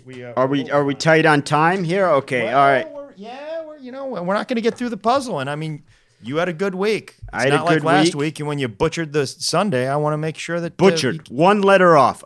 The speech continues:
Speaker 2: Three, a three for seven accuses a one letter off man of butchering. Never, never before seen. Thursday, August sixth, this was a Derek Allen and Jeff Chen. We gotta get to the bottom of this.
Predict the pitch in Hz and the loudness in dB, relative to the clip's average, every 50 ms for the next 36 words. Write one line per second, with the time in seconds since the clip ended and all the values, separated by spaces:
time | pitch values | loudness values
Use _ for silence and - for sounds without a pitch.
0 | 123 117 - - 190 240 254 - - 160 165 - - 233 277 294 330 320 320 - | -18 -16 -8 -6 -4 -2 -2 0 0 0 -2 -2 -6 -2 0 0 0 0 -2 -2
1 | 277 254 - - - 240 233 202 160 156 135 127 123 - _ _ - 131 139 - | -4 -4 -2 0 2 4 4 4 4 4 0 0 -2 -8 _ _ -8 -8 -8 -6
2 | - - 208 196 175 160 175 180 170 - 165 151 143 156 185 202 208 202 190 190 | -4 -2 0 0 0 2 0 -2 0 2 0 0 2 2 2 2 4 4 6 6
3 | 185 185 180 175 170 165 156 151 - - 151 147 143 139 139 139 127 110 95 - | 6 6 6 6 6 6 6 4 2 0 -2 2 2 4 4 4 2 0 -2 -2
4 | - 143 143 - - 107 101 90 80 - _ - 120 143 165 175 160 165 160 135 | 0 0 0 0 -4 -6 -6 -6 -8 -10 _ -8 -2 0 2 2 4 2 0 0
5 | 113 - - 165 185 165 156 151 143 123 127 131 127 - 123 120 113 104 - - | -2 -10 -4 0 0 0 2 0 -4 -2 -2 -4 -4 -2 -2 -2 -2 -2 -4 -8
6 | 104 90 73 65 _ _ - - - _ _ - 175 220 233 233 202 185 214 202 | -8 -8 -8 -10 _ _ -20 -20 -20 _ _ 0 4 4 4 4 4 2 2 4
7 | 190 185 180 175 180 165 165 160 160 - - 165 156 151 - - - 151 147 - | 6 6 6 6 4 4 2 0 -2 -2 0 0 0 0 -2 -6 -8 -8 -6 -6
8 | 156 139 120 117 120 113 - - 156 165 170 170 170 165 - - 123 127 131 139 | -6 -6 -4 -4 -4 -6 -2 0 2 4 4 2 2 -2 -6 -8 -4 0 2 2
9 | 139 143 143 143 135 - - 107 107 92 95 - 110 127 131 131 131 - _ - | 2 2 2 0 -2 -4 -8 -10 -10 -10 -10 -8 -2 -2 -2 -2 -2 -6 _ -16
10 | - - 120 123 123 117 - - - - - _ _ _ _ _ _ _ _ _ | -8 -6 -4 -4 -4 -4 -6 -10 -20 -20 -20 _ _ _ _ _ _ _ _ _
11 | _ _ _ _ _ _ _ _ _ - 240 269 262 254 196 175 156 123 131 123 | _ _ _ _ _ _ _ _ _ 0 0 4 6 6 6 6 4 2 0 -2
12 | - - 113 104 101 80 101 95 90 85 80 76 76 73 76 71 - - | -2 -4 -4 -4 -4 -2 0 -2 -2 -2 -4 -10 -14 -16 -16 -18 -20 -20